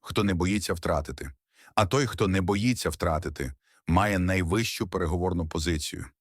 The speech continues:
Ваша незворушна постава і спокійне обличчя є вашою психологічною бронею.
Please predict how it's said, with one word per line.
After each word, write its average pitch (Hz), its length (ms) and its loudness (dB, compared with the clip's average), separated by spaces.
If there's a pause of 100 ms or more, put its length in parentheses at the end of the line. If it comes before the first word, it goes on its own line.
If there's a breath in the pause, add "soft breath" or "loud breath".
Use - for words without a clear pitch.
(360 soft breath)
Ваша 120 400 2
незворушна 101 640 -2
постава 92 560 -2
і 82 40 0
спокійне 92 480 0
обличчя 87 460 -2
є 82 160 2
вашою 95 520 -2
психологічною 90 840 -2
бронею. 76 460 -2